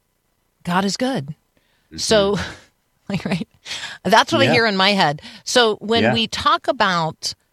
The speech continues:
Speaker 1: when we talk about the goodness of God, w-, not everybody by their lived experience or by the things they've been told about God
Speaker 2: Mm-hmm.
Speaker 1: believe that God is good. I mean,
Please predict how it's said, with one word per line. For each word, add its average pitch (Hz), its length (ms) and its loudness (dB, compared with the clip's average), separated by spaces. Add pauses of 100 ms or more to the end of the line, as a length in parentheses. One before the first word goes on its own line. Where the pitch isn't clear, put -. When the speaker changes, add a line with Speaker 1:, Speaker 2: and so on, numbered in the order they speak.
(240)
Speaker 1:
when 208 80 -2
we 208 80 2
talk 220 220 0
about 247 180 -2
the 202 80 -6
goodness 170 340 -4
of 156 100 -8
God, 139 380 -2 (800)
w-, 208 120 -10 (840)
not 226 280 2
everybody 196 840 -2 (520)
by 170 360 -2
their 160 260 0
lived 165 340 -2
experience 156 1120 -4 (100)
or 185 160 0
by 165 260 2
the 165 100 -6
things 180 340 -2
they've 165 240 -2
been 147 180 -2
told 220 500 -2
about 147 340 -2
God 139 440 -6 (560)
Speaker 2:
Mm-hmm. 80 380 -10
Speaker 1:
believe 214 420 0
that 190 140 0
God 139 220 0
is 135 160 -6
good. - 320 -8 (260)
I 196 40 0
mean, 202 260 2